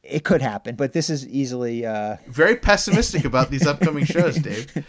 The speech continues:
Speaker 2: I think they're gonna be the six best shows we've ever seen.
Speaker 1: I hope so. I really hope that they,
Speaker 2: <laughs>
Speaker 1: it, it's, it's really be very tough to top, in my opinion, to top what happened at Red Rocks Amphitheater. But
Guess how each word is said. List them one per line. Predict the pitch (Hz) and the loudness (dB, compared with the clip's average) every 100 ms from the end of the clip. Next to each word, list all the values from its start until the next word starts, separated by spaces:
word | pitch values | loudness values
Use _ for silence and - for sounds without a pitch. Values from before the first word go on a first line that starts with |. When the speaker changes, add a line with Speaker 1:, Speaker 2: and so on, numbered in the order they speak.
| - | -2
Speaker 2:
I | 156 | 0
think | 175 190 | 0 -2
they're | 147 143 | 0 0
gonna | 147 | 0
be | 139 135 | -2 -4
the | 131 | -4
six | - 143 | -6 -6
best | 131 131 131 | -4 -4 -4
shows | - 135 131 | -6 -6 -4
we've | 127 | -4
ever | 123 123 | -4 -4
seen. | - 160 - | -10 -12 -4
Speaker 1:
I | - 165 | 2 6
hope | 202 170 | 6 4
so. | - 101 107 | 2 0 0
I | |
really | 113 131 135 | 0 0 2
hope | 135 127 | 2 2
that | 127 120 | 0 2
they, | 120 | 0
Speaker 2:
<laughs> | |
Speaker 1:
it, | 120 196 151 | -2 -10 -2
it's, | 202 196 190 165 175 - | 4 4 4 0 0 -2
it's | 185 170 - | -2 -2 -2
really | 143 165 180 160 | 2 4 4 0
be | 135 139 | -2 0
very | 135 143 147 | 2 2 2
tough | 156 131 - | 2 0 -2
to | 117 | -10
top, | 113 110 104 _ _ - | -4 -4 -4 _ _ -4
in | 135 | 0
my | 123 | 0
opinion, | 120 120 110 107 101 | -2 -4 -6 -6 -8
to | 98 | -10
top | 107 107 | -8 -6
what | 110 110 | -6 -6
happened | 107 - 113 110 - - - - | -8 -8 -8 -8 -12 -20 -16 -6
at | 123 110 - _ - | -4 -4 -8 _ -6
Red | 110 107 | -4 -2
Rocks | 110 110 113 | -4 -6 -8
Amphitheater. | 104 110 104 107 104 107 104 - 160 - _ | -10 -10 -8 -8 -6 -8 -10 -14 -20 -20 _
But | 131 127 | 0 0